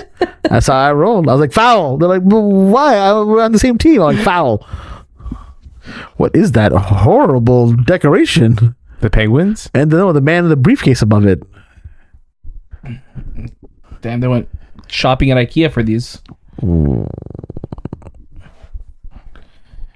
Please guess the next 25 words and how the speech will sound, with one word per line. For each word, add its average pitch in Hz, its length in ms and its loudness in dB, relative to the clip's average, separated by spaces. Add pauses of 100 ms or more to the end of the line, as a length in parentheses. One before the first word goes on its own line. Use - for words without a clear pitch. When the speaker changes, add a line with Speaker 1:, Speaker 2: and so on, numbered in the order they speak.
(440)
Speaker 1:
There's 180 120 -2
gotta 269 140 2
be 160 120 2
a 131 40 -2
better 123 240 2
way. 107 260 2
Like, 127 160 0
computers 254 440 0
are 139 140 2
around 120 380 2
then, 107 200 0
man. 113 300 2
Like, 110 420 -2
Speaker 2:
I 156 40 2
always 190 140 0
think 208 180 0
of, 147 180 2
uh, 123 160 2
Bruce 131 280 2
Almighty 123 420 2
with 110 180 2
him 113 460 2
organizing 120 440 2
the 110 80 2
prayers 123 680 0